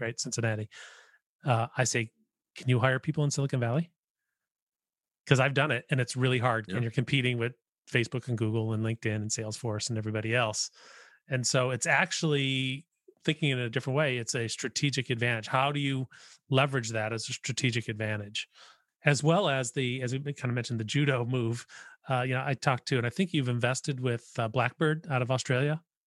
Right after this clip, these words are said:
Speaker 2: Yeah.
Speaker 1: Yeah, I talked to, uh, Nikki Shavak there, and, you know, they have a couple of prominent, obviously, product-led growth companies. Like,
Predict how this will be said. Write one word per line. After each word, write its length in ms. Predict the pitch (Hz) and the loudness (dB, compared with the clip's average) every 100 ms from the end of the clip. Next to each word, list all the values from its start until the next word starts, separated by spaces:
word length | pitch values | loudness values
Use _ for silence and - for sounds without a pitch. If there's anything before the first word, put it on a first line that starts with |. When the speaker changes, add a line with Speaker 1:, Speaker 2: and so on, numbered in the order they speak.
| _ _ _ | _ _ _
Speaker 2:
Yeah. 120 | 110 - - _ _ _ _ _ | -6 -6 -10 _ _ _ _ _
Speaker 1:
Yeah, 260 | 135 117 120 | 0 2 0
I 60 | |
talked 240 | 127 139 120 | -2 -4 -4
to, 100 | 123 | -4
uh, 140 | 120 | -2
Nikki 460 | 117 127 123 113 110 - | 0 0 0 -2 -4 -8
Shavak 420 | - 135 123 120 - | -2 0 2 0 0
there, 300 | 139 131 120 | 2 2 2
and, 140 | 117 - - - _ - 240 | -2 -8 -18 -20 _ -12 -2
you 140 | 156 | 0
know, 120 | 120 | 2
they 280 | 123 139 151 | 2 4 4
have 160 | 143 165 | 2 -2
a 60 | - | -2
couple 240 | 175 160 | 0 0
of 60 | 127 | 0
prominent, 500 | - 139 131 117 - _ 156 | 2 2 2 0 -4 _ -2
obviously, 480 | 123 127 131 120 | -2 0 0 0
product-led 500 | 131 135 127 123 117 | 0 0 0 0 -2
growth 240 | 117 120 - | 0 0 0
companies. 560 | 120 113 110 123 - 165 | -4 -2 -4 -4 -8 -10
Like, 160 | 160 | -12